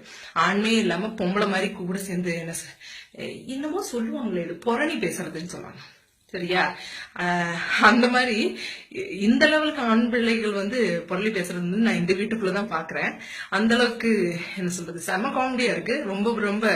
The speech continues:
கோவமும் வருது, அதே நேரத்துல காமெடியாவும் இருக்கு. ஓவியா வந்து கரெக்டா கேட்டா,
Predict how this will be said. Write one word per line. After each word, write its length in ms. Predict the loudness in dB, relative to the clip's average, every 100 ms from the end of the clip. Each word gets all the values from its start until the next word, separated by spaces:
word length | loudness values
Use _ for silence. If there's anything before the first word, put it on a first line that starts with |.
| 2 -2 -14 -20 -20 -20 -12 -10 2
கோவமும் 440 | 4 6 4 4
வருது, 240 | 4 4 2 -2 -8 -6
அதே 200 | -2 2
நேரத்துல 280 | 4 4 0
காமெடியாவும் 460 | 0 0 0 0 -2
இருக்கு. 220 | -8 -12 -16 -16 -16 -2
ஓவியா 260 | 0 2 0
வந்து 160 | 0
கரெக்டா 400 | -2 0 0 0 0
கேட்டா, 240 | -2